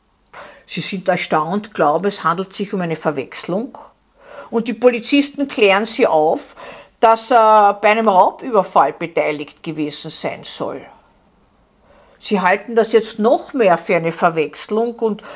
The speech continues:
äh, beschimpfen vielleicht die Polizei und sagen, „Was glaubt sie, das ist mein Sohn? Das kann nicht sein.“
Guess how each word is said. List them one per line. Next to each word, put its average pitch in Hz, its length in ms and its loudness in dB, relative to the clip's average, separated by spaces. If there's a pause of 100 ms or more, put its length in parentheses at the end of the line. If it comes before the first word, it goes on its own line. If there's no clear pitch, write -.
(160)
äh, 170 200 0
beschimpfen 220 560 -2
vielleicht 160 480 -2
die 190 60 -12
Polizei 156 680 -2
und 170 100 -6
sagen, 175 360 -2
„Was - 240 -10
glaubt - 280 -6
sie, 196 120 -14
das 180 80 -12
ist 175 60 -10
mein 165 160 -6
Sohn? 208 380 -6 (380)
Das - 180 -8
kann 165 200 -4
nicht 180 200 -6
sein.“ - 360 -6